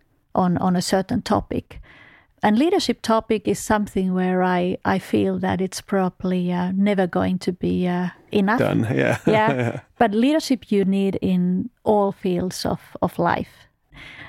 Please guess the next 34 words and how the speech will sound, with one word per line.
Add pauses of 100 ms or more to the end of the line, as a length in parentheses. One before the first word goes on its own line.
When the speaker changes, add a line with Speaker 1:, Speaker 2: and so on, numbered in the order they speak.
Speaker 1:
We
all
know
that, (160)
uh,
how,
how
important
it
is
to
build
your
networks
and,
uh,
be
able
to
influence
and,
uh, (360)
and
so
on. (380)
So
I
think
the,
uh,
yeah,
the
journey
continues.